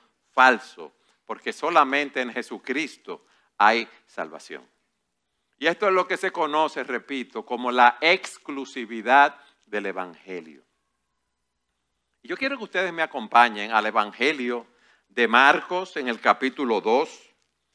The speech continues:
y leamos del versículo dieciocho al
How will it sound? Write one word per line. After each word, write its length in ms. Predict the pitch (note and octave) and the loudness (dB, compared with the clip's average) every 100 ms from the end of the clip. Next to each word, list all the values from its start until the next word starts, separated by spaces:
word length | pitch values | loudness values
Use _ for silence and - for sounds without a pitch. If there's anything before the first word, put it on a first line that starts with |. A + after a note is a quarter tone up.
| _ _ | _ _
y 80 | D#3 | -4
leamos 640 | F3 F3+ G#3+ A3 A#3 - | 6 8 8 6 0 0
del 280 | E3+ D#3+ D#3+ | 2 2 0
versículo 720 | D#3 C#3 C3+ - G#3 - F3 D#3+ | -2 0 0 -4 -8 -2 0 2
dieciocho 840 | F3 G3+ - D3+ D3 D3+ F3+ F#3+ | 2 0 0 0 0 0 -2 2
al 380 | B2 B2 B2 | 2 2 -2